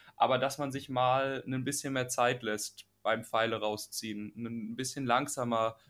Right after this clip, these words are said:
äh, zum Board geht, dass man mal, wenn man gecheckt hat und das nächste Leg anwirft, dass du dann nochmal zwanzig Sekunden zum Tisch gehst und eben nochmal kurz was trinkst oder dass man halt nochmal ein bisschen, ein bisschen lauter wird in einer wichtigen Situation, wenn ich, weiß ich nicht, in den Decider mit einer hundertvierzig reinstarte oder sowas, dass man mal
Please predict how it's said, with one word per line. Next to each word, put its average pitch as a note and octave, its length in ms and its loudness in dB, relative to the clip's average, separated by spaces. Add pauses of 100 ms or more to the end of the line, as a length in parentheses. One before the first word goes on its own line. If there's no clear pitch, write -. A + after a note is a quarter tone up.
(140)
äh, A2 340 4
zum A#2+ 260 0
Board A2+ 340 2
geht, G#2 460 -4
dass A#2 180 2
man B2 200 0
mal, A#2+ 420 6 (240)
wenn B2 120 2
man C3+ 180 0
gecheckt C#3+ 420 -2
hat D#3 140 0
und C#3+ 100 -2
das C3+ 140 -2
nächste C#3 320 -4
Leg B2+ 240 -2
anwirft, C#3+ 560 0 (200)
dass B2 160 0
du C3+ 80 -6
dann B2 140 0
nochmal C#3 300 -2
zwanzig C#3+ 340 -2
Sekunden C3+ 380 -6
zum C3+ 160 -8
Tisch C#3+ 300 -4
gehst C#3+ 280 -6
und - 120 -6
eben C3+ 180 -4
nochmal B2+ 300 -4
kurz B2+ 260 -4
was A#2 160 -2
trinkst - 540 -4
oder A2 440 2 (440)
dass B2 160 4
man D3 120 4
halt D3 140 6
nochmal C#3 220 2
ein C#3 80 0
bisschen, C#3+ 320 0
ein C3+ 40 -4
bisschen C#3+ 280 -2
lauter C3+ 400 2
wird A2 180 -2
in A#2 100 -4
einer A2+ 100 -2
wichtigen B2 340 -6
Situation, B2 680 -4
wenn A2+ 160 -4
ich, A2+ 140 -10
weiß A#2 160 0
ich A#2 100 -10
nicht, A2 160 -14
in A2+ 100 -12
den A#2 180 -6
Decider B2 420 2
mit B2 140 -2
einer B2 160 0
hundertvierzig C3+ 720 -2
reinstarte A2 580 0
oder G#2+ 160 -4
sowas, G#2 320 -6
dass - 180 -6
man B2 120 -4
mal A#2+ 340 2